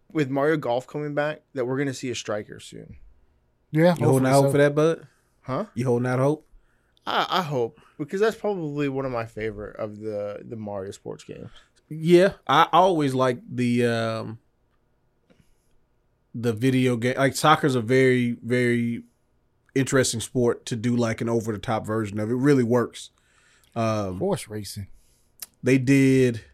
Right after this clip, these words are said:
Speaker 3: wow, soccer, tennis, golf, baseball, and horse racing.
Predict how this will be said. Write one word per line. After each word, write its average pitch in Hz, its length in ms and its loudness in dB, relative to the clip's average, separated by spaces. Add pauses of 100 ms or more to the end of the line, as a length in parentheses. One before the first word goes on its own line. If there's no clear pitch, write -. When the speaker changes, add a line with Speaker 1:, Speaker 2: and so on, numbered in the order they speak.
(320)
Speaker 3:
wow, 110 300 -2
soccer, 120 340 -6
tennis, 120 320 -4
golf, 113 380 -4
baseball, 107 540 -4
and 101 80 -6
horse 104 240 -6
racing. 90 320 -10